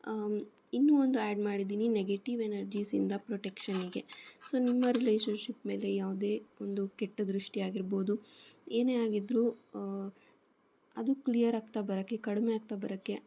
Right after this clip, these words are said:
and ಇನ್ನು ನೀವು ಪ್ರೊಟೆಕ್ಷನ್ ಬೇಕು. ಯಾವುದೇ ನೆಗೆಟಿವ್ ಎನರ್ಜೀಸ್ ಆಗಿರ್ಬೋದು, ದೃಷ್ಟಿ ಆದ್ರೂ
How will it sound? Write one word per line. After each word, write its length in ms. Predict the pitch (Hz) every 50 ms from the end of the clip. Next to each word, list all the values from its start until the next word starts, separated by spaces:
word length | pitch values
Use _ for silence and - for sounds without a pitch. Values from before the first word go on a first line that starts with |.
| 208 208
and 240 | 208 208 196 202 - _ _ -
ಇನ್ನು 200 | 220 220 226 233
ನೀವು 260 | 233 226 214 214 226
ಪ್ರೊಟೆಕ್ಷನ್ 680 | 233 - - 208 190 - - 208 - - - 226 220 214
ಬೇಕು. 380 | 202 185 190 - - 190 190 - - - - - - - - _ _ -
ಯಾವುದೇ 280 | 226 214 202 196 196 214
ನೆಗೆಟಿವ್ 480 | 214 208 196 190 196 190 - 214 214 208
ಎನರ್ಜೀಸ್ 380 | 202 202 202 208 220 - -
ಆಗಿರ್ಬೋದು, 440 | 196 202 208 202 208 196 202 190 190
ದೃಷ್ಟಿ 440 | 196 208 208 - - - - 262 226
ಆದ್ರೂ 460 | 208 202 202 202 202 - 214 220 220